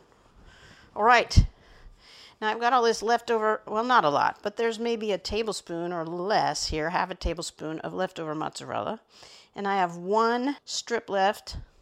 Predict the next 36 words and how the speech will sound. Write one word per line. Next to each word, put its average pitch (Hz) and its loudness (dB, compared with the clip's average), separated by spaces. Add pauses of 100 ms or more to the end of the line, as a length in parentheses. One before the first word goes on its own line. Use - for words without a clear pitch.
(240)
and 202 -10
it - -14
was 214 -10
one 240 -6
of 240 -2
the - -4
edge 214 0
ones, 208 -6
so - -8
it 202 -8
doesn't 226 -8
have 214 -4
as 208 -8
much 196 -8
filling. 98 -6
So 196 -6
I 262 2
am 160 -4 (400)
jamming 208 -2
it 220 -2
inside. 160 -4 (140)
I'm 156 -10
jamming 220 -4
the 202 -4
extra 220 -4
mozzarella 196 -2 (520)
inside 131 -4
here. 143 -6 (1800)
Now 208 -4
I 202 0
feel 202 -6
much 196 -6
better 120 -2
about 92 -4
that 131 -2
one. 247 0